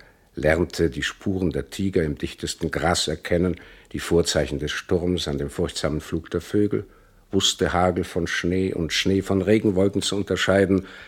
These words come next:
kannte die Gebräuche der Waldgänger, der Räuber und der harmlosen Wanderer,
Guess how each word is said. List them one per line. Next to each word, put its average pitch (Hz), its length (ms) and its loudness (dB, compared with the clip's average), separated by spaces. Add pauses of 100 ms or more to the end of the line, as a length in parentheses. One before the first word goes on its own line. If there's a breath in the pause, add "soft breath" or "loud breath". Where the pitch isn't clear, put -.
(120 loud breath)
kannte 104 380 2
die 98 140 -4
Gebräuche 101 500 4
der 95 220 2
Waldgänger, 107 640 2
der 101 160 0
Räuber 98 460 4
und 95 160 0
der 90 100 0
harmlosen 98 540 0
Wanderer, 110 480 4